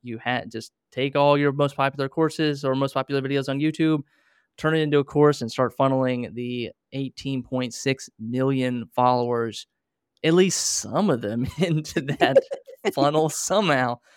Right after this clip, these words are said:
Speaker 1: I mean, you know, point one percent conversion rate. Like, it can be a terrible conversion rate and you'll be fine. <laughs>
Speaker 2: Yeah. Yeah. Like, send me some of them followers. <laughs>
Speaker 1: Uh, I know, right? All right, folks, that's our show. Thanks for watching the Tuesday Takeover. Again, Private Playbook tomorrow at eleven A M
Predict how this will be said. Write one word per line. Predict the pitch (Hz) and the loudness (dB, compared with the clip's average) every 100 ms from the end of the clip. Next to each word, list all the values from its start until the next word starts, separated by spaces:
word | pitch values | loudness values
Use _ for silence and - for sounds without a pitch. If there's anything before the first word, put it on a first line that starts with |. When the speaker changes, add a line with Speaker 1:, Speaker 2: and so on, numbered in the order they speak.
| - - | -18 -2
Speaker 1:
I | 185 | 2
mean, | 180 165 160 | 2 2 2
you | |
know, | 170 135 135 139 | 4 4 2 -6
point | - 196 160 | 2 2 4
one | 170 175 | 2 2
percent | 147 180 151 | 0 -4 -4
conversion | 151 160 151 117 | 0 2 2 -2
rate. | 110 101 | -6 -6
Like, | 131 135 | -4 -4
it | 131 151 | -4 -4
can | |
be | 160 | 0
a | 143 | 0
terrible | 165 156 143 | 2 2 2
conversion | 139 127 131 127 113 | -2 0 0 -2 -8
rate | 101 | -6
and | 123 | -6
you'll | 123 | -4
be | 123 | -4
fine. | 123 110 113 170 | -4 -6 -8 -10
<laughs> | 160 _ _ - | -10 _ _ -10
Speaker 2:
Yeah. | 160 120 - _ _ | -4 -4 -6 _ _
Yeah. | 117 117 - _ - | -4 -4 -4 _ -4
Like, | 123 123 | -2 -2
send | - 202 | -2 -2
me | 226 214 | 0 -2
some | 143 | -4
of | 151 | -4
them | - | -4
followers. | - - - - 202 | -6 -6 -10 -6 -2
<laughs> | 185 175 240 | -2 2 6
Speaker 1:
Uh, | 294 - 214 - | 8 8 4 6
I | 139 | 6
know, | 131 | 6
right? | 123 139 - | 4 2 4
All | 165 | 6
right, | 160 | 8
folks, | 170 - | 6 6
that's | 202 | 6
our | 185 | 6
show. | - 190 175 170 | 6 8 8 6
Thanks | - 165 | 2 0
for | 160 | 2
watching | 151 147 | 2 0
the | |
Tuesday | 131 143 135 | -2 -2 -2
Takeover. | 147 143 139 135 123 | -2 0 0 -2 -2
Again, | 131 131 120 _ | -2 -4 -4 _
Private | 180 165 156 | 0 0 0
Playbook | 160 156 | -2 -2
tomorrow | - 156 170 180 185 175 - | -6 -2 2 4 4 2 0
at | 143 | -2
eleven | 139 143 143 | 0 0 2
A | 143 143 | 0 2
M | 143 143 | 0 -2